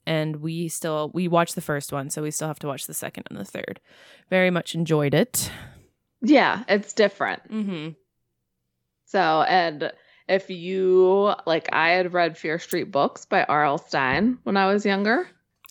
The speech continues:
Speaker 1: Oh.
Speaker 2: And this is nothing like them. <laughs> <laughs> I think they just took out, took the names, Fear Street, and that was it.
Speaker 1: Okay,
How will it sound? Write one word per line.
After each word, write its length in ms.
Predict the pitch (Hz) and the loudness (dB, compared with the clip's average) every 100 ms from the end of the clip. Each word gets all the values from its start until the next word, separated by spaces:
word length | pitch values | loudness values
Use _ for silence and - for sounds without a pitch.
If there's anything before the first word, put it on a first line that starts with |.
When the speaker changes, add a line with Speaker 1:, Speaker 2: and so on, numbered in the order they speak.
| _ _ | _ _
Speaker 1:
Oh. 280 | 208 349 - - - | 0 2 2 -2 0
Speaker 2:
And 480 | 185 165 156 151 147 _ _ | 2 4 2 0 -6 _ _
this 180 | 190 185 | 2 4
is 200 | 180 170 | 2 0
nothing 360 | 156 151 156 156 | -2 -2 -2 0
like 260 | 127 143 | 0 0
them. 240 | 165 220 359 | 0 0 -2
<laughs> 40 | - - _ _ _ - | -8 -16 _ _ _ -4
<laughs> 180 | - | -2
I 100 | 254 254 | 0 0
think 300 | - 170 - | 2 0 4
they 120 | 185 | 4
just 320 | 180 180 - - - - - _ _ _ - - _ _ | 4 2 -2 -18 -20 -20 -20 _ _ _ -20 -20 _ _
took 360 | - 247 190 165 | 0 4 4 4
out, 460 | 165 165 - - _ _ _ _ _ - | 4 4 2 -4 _ _ _ _ _ -10
took 220 | 240 - | -8 -4
the 80 | 226 | -2
names, 580 | 156 120 135 220 262 - _ _ _ _ _ | 0 0 0 -2 -4 -8 _ _ _ _ _
Fear 180 | - 151 | -4 -2
Street, 400 | 165 - 180 240 | -2 -2 -2 -2
and 180 | 156 156 | -4 -4
that 140 | 151 | -2
was 120 | - 220 | 0 2
it. 180 | 285 - _ _ _ - | 0 -4 _ _ _ 4
Speaker 1:
Okay, 520 | 196 196 185 147 151 | 6 6 4 2 -2